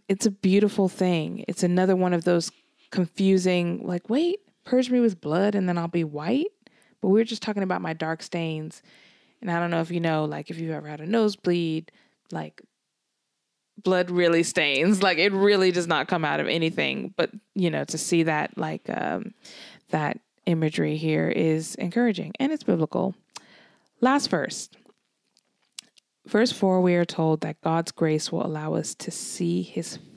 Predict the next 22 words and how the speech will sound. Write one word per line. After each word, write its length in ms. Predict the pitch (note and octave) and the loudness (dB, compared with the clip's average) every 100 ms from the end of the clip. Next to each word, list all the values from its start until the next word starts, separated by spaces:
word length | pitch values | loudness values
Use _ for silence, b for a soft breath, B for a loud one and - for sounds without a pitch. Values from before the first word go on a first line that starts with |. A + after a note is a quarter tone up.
| - | -6
face, 720 | D#3 C#3+ - - - - - _ _ b b b b b b b _ _ | -4 -4 -10 -14 -16 -18 -20 _ _ b b b b b b b _ _
um, 640 | F3+ F3 E3+ E3 E3 F#3+ - - | 0 2 2 0 -2 -6 -12 -14
which 680 | G#3+ F3 E3+ - - - - - | -10 -2 0 0 -4 -4 -4 -4
in 120 | F3 | -4
a 60 | E3 | -2
moment, 440 | D#3+ D#3+ D#3 - | -2 -2 -6 -8
Kara's 300 | - D#3+ D#3 | -8 -8 -8
gonna 220 | E3 D#3+ | -8 -8
read 360 | D#3 D3+ D3+ D#3 _ | -8 -8 -8 -12 _
one 180 | - E3+ | -6 -4
of 60 | D#3+ | -4
my 340 | D#3+ D#3 D#3 - _ _ _ | -6 -6 -8 -10 _ _ _
favorite 480 | - E3+ D#3+ D#3 E3 | -6 -2 -2 -4 -4
verses 460 | D#3+ D3+ D#3+ E3 | -4 -4 -4 -6
in 280 | - D#3+ D3+ | -6 -6 -6
scripture 640 | - D#3 - - E3 F#3+ B3+ _ - | -6 -6 -6 -6 -6 -8 -14 _ -14
that 180 | D#3+ D#3 | -12 -10
has 200 | D#3+ - | -10 -12
to 100 | E3+ | -6
do 200 | D#3 D#3 | -4 -4
with 180 | D#3 | -4
this. 380 | E3+ - F#3 - | -4 -6 -6 -14